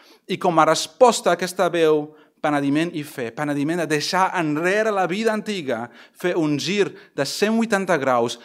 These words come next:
i fixar els ulls en Crist i anar en pas d'ell. Aquests deixebles no es van convertir d'un moment en un altre en els grans herois de la fe, i això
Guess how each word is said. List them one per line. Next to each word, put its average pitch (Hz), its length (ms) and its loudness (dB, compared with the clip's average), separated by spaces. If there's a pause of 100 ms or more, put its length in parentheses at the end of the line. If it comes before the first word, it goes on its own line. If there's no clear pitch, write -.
(100)
i 143 140 -6
fixar 151 340 -2
els 143 160 -2
ulls 143 240 -4
en 123 80 -6
Crist - 400 -12 (240)
i 131 80 -4
anar 123 380 -6 (180)
en 110 160 -12
pas 113 380 -8 (180)
d'ell. 104 300 -20 (1800)
Aquests 151 320 -4
deixebles 143 600 -2 (200)
no 165 220 4
es 165 100 0
van 151 140 2
convertir 143 500 2
d'un 139 160 0
moment 131 460 0 (100)
en 127 140 -6
un 123 100 -2
altre 139 300 -2
en 123 80 -6
els 113 100 -8
grans 123 400 -4
herois 117 320 -6
de 117 80 -6
la 107 140 -8
fe, 117 260 -10
i 120 140 -8
això 143 320 -2